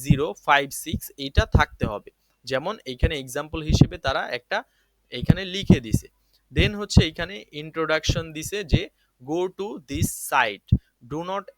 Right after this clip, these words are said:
add recovery phone number।" এই মে-, এইটা কিন্তু আপনাকে আবারও তারা ভেরিফাইড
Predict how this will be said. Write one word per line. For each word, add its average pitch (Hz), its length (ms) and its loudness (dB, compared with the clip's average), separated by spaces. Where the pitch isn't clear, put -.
add 151 120 0
recovery 160 420 -4
phone 151 260 -8
number।" 110 260 -4
এই 123 140 -10
মে-, 143 260 -8
এইটা 165 260 0
কিন্তু 190 200 -10
আপনাকে 190 320 -6
আবারও 147 440 2
তারা 170 260 0
ভেরিফাইড 147 500 -4